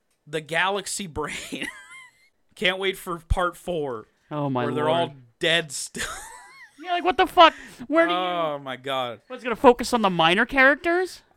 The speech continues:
Speaker 1: No, he's not making another one. There's no way.
Speaker 2: There's
Speaker 1: He
Speaker 2: no
Speaker 1: can't.
Speaker 2: fuck-, yeah, why would you?
Speaker 1: Uh,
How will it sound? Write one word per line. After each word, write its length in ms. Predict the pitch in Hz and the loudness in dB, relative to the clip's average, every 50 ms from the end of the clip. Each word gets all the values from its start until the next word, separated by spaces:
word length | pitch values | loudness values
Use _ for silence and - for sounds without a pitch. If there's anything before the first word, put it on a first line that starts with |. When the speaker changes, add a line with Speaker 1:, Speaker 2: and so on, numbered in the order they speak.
| _ - - | _ -20 -16
Speaker 1:
No, 360 | 160 160 139 120 98 98 110 | -14 -14 -12 -14 -14 -16 -18
he's 220 | - 151 147 131 | -18 -16 -16 -12
not 140 | 147 127 120 | -12 -12 -12
making 300 | 113 110 110 110 107 107 | -12 -16 -18 -20 -20 -20
another 240 | - - - - - | -20 -20 -20 -20 -20
one. 180 | - - 107 113 | -20 -20 -18 -18
There's 180 | 123 127 123 | -18 -18 -16
no 120 | 135 123 113 | -16 -18 -16
way. 180 | 131 - - - _ _ _ _ | -18 -20 -20 -20 _ _ _ _
Speaker 2:
There's 140 | 269 277 | -18 -12
Speaker 1:
He 40 | 147 - | -6 -4
Speaker 2:
no 60 | 294 208 | -4 -4
Speaker 1:
can't. 100 | 160 240 | -4 -6
Speaker 2:
fuck-, 160 | 247 - _ - 269 | -10 -12 _ -10 -8
yeah, 140 | 285 254 180 | -8 -6 -6
why 180 | 185 220 240 254 | -4 -4 -4 -2
would 200 | 247 269 233 180 | -4 -6 -6 -8
you? 220 | 156 123 80 - - _ _ _ _ _ _ _ _ _ _ - | -8 -10 -12 -14 -18 _ _ _ _ _ _ _ _ _ _ -10
Speaker 1:
Uh, 360 | 147 165 170 170 165 156 147 | -6 -4 -4 -2 -2 -4 -6